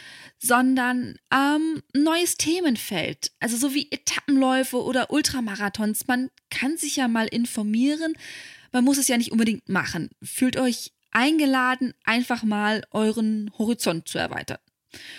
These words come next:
Und da ich auf diesem veganen Horizont nur Erfahrung und keine Expertise habe, habe ich mir wundervolle Unterstützung geholt.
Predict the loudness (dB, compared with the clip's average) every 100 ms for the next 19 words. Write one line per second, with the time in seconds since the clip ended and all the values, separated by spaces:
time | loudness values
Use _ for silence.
0 | -20 -20 _ 0 0 2 0 2 2 0
1 | -4 -8 0 2 4 2 2 -2 0 0
2 | 0 -2 -2 -2 -2 -2 0 0 2 -2
3 | -2 -4 2 2 2 -2 0 0 2 0
4 | -2 -4 -2 -2 0 -2 -4 -6 -6 -6
5 | -4 -2 -2 -2 -2 0 -2 -6 -12 -18
6 | -10 -2 0 2 2 0 0 0 0 0
7 | -2 0 -2 -6 -8 -10 -8 -8 -10 -12
8 | -14 -14